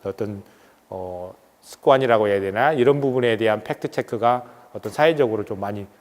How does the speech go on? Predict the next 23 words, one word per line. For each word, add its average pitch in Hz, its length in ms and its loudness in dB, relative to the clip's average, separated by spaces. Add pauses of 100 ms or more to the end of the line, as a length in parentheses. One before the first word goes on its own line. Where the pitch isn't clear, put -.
(140)
부족한 143 460 2
상황이라, 120 580 -2 (200)
저희 117 140 -2
사업단에서도 127 760 2
실은 110 320 -8
이제 98 240 -4 (320)
전문 123 300 -2
학술단체하고 110 1200 -2
같이 107 600 -8 (200)
학생들이나 107 680 -4
교수님들이 107 720 -8 (260)
그런 123 360 -2 (240)
그 101 240 -6
방진망을 123 580 0
쓴다든가, 117 520 -2
아까 110 140 -4
인공강우라든가 120 1040 0 (360)
이런 175 280 8
부분이 160 460 0 (500)
정말, 147 320 4 (380)
어, 113 140 0
효과가 180 320 4
있느냐 127 600 4